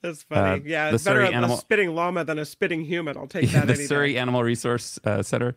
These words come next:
Speaker 2: Anything on here, uh, on you that might poke me?
Speaker 1: Mm.
Speaker 2: Uh, they posted a photo of Larry to social media in the hopes of reuniting him with its owner. I love that there's all these people out there who, like, you know, get separated from their llama. There should probably be a llama database,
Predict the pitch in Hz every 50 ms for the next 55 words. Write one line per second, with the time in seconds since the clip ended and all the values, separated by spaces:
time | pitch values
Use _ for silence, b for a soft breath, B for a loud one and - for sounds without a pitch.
0 | B B - 151 196 220 165 135 120 127 143 147 147 139 139 151 160 160 160 151
1 | - - - 123 117 110 - - - 131 135 143 147 151 156 131 117 - 113 117
2 | - - - 127 - - 151 147 139 139 131 127 113 B B B B B _ -
3 | 120 113 120 117 101 147 151 - 156 135 131 - - 123 120 123 113 98 101 110
4 | 110 107 104 101 - - 107 101 - 110 98 98 98 98 98 95 95 95 - 98
5 | 95 92 95 95 - - 90 92 92 92 90 90 90 90 90 92 90 87 90 90
6 | 90 87 - - - - - 92 90 90 87 85 85 B B B B - 131 143
7 | 170 185 185 151 117 123 117 107 - 120 110 110 98 - - 104 107 - 101 95
8 | 87 87 87 90 - - 95 90 85 82 90 90 85 87 85 85 85 - _ _
9 | _ _ _ _ _ _ _ 123 104 90 87 85 90 90 - _ _ _ _ -
10 | 98 98 - - - 95 95 - 92 92 87 87 82 - - 87 90 87 85 87
11 | 87 87 85 85 85 87 90 90 104 107 - - - 117 139 139 151 156 123 87
12 | 107 107 98 92 95 95 90 90 95 95 90 87 85 87 90 90 95 98 101 101
13 | - - - -